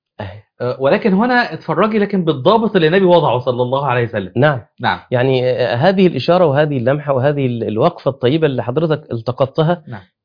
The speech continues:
Speaker 1: م-، سبحان الله، كأنك أخذتها من على طرف اللسان.
Speaker 2: ربنا يحفظك.
Speaker 1: هو الإشارة إلى الزوجة.
Speaker 2: نعم.
Speaker 1: يعني كثير من المشاكل التي نراها في البيوت من
Speaker 2: مم.
Speaker 1: ضمنها الزوج مش بيفسحني.
Speaker 2: صحيح، صحيح.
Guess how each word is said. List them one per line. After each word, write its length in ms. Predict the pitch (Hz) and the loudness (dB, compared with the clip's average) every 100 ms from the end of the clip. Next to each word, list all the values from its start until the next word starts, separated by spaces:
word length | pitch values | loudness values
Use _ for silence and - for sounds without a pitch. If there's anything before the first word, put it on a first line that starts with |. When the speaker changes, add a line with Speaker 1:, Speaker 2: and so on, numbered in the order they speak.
| _ - | _ -8
Speaker 1:
م-، 80 | 120 | -8
سبحان 380 | - 127 - 175 | -6 -6 0 2
الله، 260 | 156 131 | 2 2
كأنك 420 | 107 117 131 170 - | 0 0 2 2 0
أخذتها 360 | 135 131 180 | -4 -2 0
من 120 | 165 | 2
على 180 | 147 139 | 2 2
طرف 260 | 131 165 151 | 0 -2 -2
اللسان. 280 | 139 120 113 - | -2 0 -2 -2
Speaker 2:
ربنا 120 | 104 | -10
يحفظك. 280 | 95 - _ | -12 -16 _
Speaker 1:
هو 400 | 139 156 151 - - _ | 2 4 2 2 -8 _
الإشارة 680 | 101 - 143 123 127 226 226 | -12 -10 -8 -6 0 2 4
إلى 160 | 160 147 | 2 0
الزوجة. 480 | 117 117 107 107 - _ | -2 -4 -4 -8 -12 _
Speaker 2:
نعم. 220 | 113 92 _ _ _ _ _ | -14 -14 _ _ _ _ _
Speaker 1:
يعني 640 | 95 87 135 131 143 139 - | -12 -4 -2 0 -2 -4 -4
كثير 320 | 143 127 240 | -4 0 2
من 120 | 220 | 4
المشاكل 440 | 185 160 156 214 185 | 4 4 2 -2 0
التي 120 | 185 | 0
نراها 240 | 165 175 | 2 2
في 100 | 180 | 0
البيوت 340 | 170 151 202 220 - _ _ _ _ - | -2 -2 -2 -4 -12 _ _ _ _ 0
من 80 | 151 | 2
Speaker 2:
مم. 80 | |
Speaker 1:
ضمنها 400 | 151 165 214 233 226 _ _ _ _ _ | 4 4 2 0 -6 _ _ _ _ _
الزوج 280 | 127 131 185 | -6 0 0
مش 160 | 160 127 | 0 -2
بيفسحني. 480 | 127 120 - 110 92 | -6 -6 -8 -10 -12
Speaker 2:
صحيح، 420 | - - 110 107 - _ _ | -18 -16 -14 -14 -16 _ _
صحيح. 180 | 104 | -20